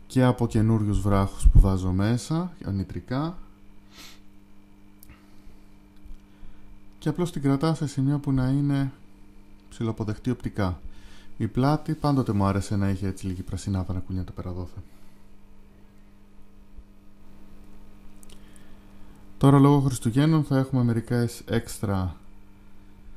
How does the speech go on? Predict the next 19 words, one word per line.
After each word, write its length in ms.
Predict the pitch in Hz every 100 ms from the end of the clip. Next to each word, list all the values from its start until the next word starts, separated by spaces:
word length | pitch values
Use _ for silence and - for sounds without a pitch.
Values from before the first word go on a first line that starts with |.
| - -
προσθήκες 500 | 107 - 107 107 95
στο 100 | 101
ενιδρίο, 540 | 98 95 101 123 147
κυρίως 460 | 143 110 117 117 -
κοράλια. 680 | 95 95 98 113 143 185 208 - - - - - - - - - - - - - - - - - - - - - - - - - - - - -
Να 100 | 107
δούμε 220 | 101 107
τι 100 | 98
θα 140 | 98 104
μας 200 | 98 -
φέρει. 340 | 113 117 123
Πήγα 280 | - 120 110
στο 460 | 110 101 98 95 104 104
watering 440 | 107 123 123 123
και 140 | 113 107
ήτανε 420 | 113 117 117 113 - 101
η 20 |
κατάσταση 520 | 104 104 104 107 -
τραγική. 600 | 95 90 87 - 139